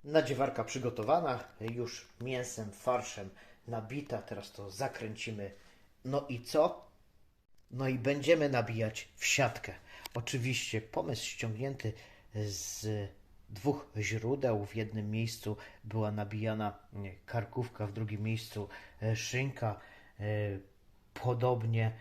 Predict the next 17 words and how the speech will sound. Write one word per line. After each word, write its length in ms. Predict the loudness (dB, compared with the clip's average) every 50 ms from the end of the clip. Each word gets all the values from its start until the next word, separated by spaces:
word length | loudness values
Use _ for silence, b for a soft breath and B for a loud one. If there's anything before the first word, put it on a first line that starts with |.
| B B B B B -6
e, 180 | -2 -2 -2
to 160 | -2 -2 -4 -4
wszystko 440 | -4 -4 -6 -6 -6 -4 -4 -2
wyglądało. 840 | 0 0 0 2 2 2 4 4 6 8 8 8 10 8 6 6 B B B B B B B -2 0 2
Ja 360 | 4 6 8 8 8 6 4 0
natomiast 840 | -2 -2 -2 -2 -2 -2 0 0 2 2 2 2 0 -2 -8 -12 -16 b b b -10
zasugeruję 840 | -4 0 0 0 0 2 0 0 2 2 4 4 4 4 4 2 0
się 140 | -4 -6
tym, 220 | -4 -2 -2 -2 -2 B B B B B
e, 120 | B -2 -2
pomysłem. 800 | -2 0 0 0 4 4 4 4 2 2 2 4 4 4 2 -2 -4 -8 -8 -4
E, 120 | -4 -4
to 160 | -2 -2 -4
taka 280 | -2 -2 -4 -2 -2 -4 -4 -2
inspiracja. 1000 | -2 -2 -2 -2 -4 -4 -2 0 6 6 8 6 6 2 2 4 6 6 6 4 2 -6 -16 -12 -6
Zobaczymy, 680 | -4 -2 0 0 0 0 0 -2 -2 -2 -2 -2 -2
co 260 | -2 0 0 0 0